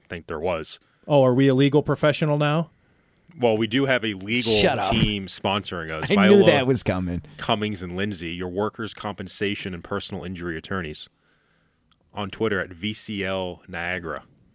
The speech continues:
Speaker 2: Okay. Why do you insist on derailing the show?
Speaker 1: I'm not derailing it. I'm just simply saying that if, if you want to talk about Randy Lee, I, I think it was on a,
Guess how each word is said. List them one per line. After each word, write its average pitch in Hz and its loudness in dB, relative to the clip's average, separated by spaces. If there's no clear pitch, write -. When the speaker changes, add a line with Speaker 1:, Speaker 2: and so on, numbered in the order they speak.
Speaker 2:
Okay. 131 0
Why 165 4
do 143 -2
you 160 8
insist 147 0
on 131 0
derailing 120 0
the 104 -6
show? 98 -8
Speaker 1:
I'm 160 -4
not 214 6
derailing 113 2
it. 73 -16
I'm 117 -4
just 117 -4
simply 107 0
saying 104 0
that 90 -2
if, 107 -8
if 110 -10
you 110 -4
want 110 -2
to 107 -6
talk 107 -4
about 95 -6
Randy 92 -6
Lee, 117 -2
I, 90 -4
I 98 -4
think 101 -8
it 82 -10
was 92 -8
on 92 -10
a, 85 -10